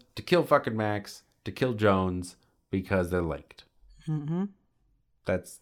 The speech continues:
Speaker 1: that's
Speaker 2: Yeah,
Speaker 1: it.
Speaker 2: the Trojan horse.
Speaker 1: Yeah.
Speaker 2: That was
Speaker 1: But
Speaker 2: it.
Speaker 1: also, which I guess was plan B, Max can't be cloned and is connected to Jones to make him want to switch with him.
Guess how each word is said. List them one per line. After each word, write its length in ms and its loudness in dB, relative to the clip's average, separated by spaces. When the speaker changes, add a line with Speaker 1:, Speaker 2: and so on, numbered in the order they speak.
Speaker 1:
that's 140 -2
Speaker 2:
Yeah, 220 2
Speaker 1:
it. 60 -6
Speaker 2:
the 100 0
Trojan 460 4
horse. 500 -6
Speaker 1:
Yeah. 180 -2
Speaker 2:
That 180 -6
was 100 -4
Speaker 1:
But 160 12
Speaker 2:
it. 220 -12
Speaker 1:
also, 1040 6
which 180 -12
I 40 -2
guess 260 -4
was 100 -4
plan 480 -6
B, 480 -4
Max 340 0
can't 340 -2
be 160 0
cloned 640 -4
and 200 0
is 260 0
connected 480 -2
to 60 -4
Jones 680 0
to 120 -4
make 240 -4
him 260 -4
want 440 -2
to 120 -8
switch 600 -6
with 220 -8
him. 400 -10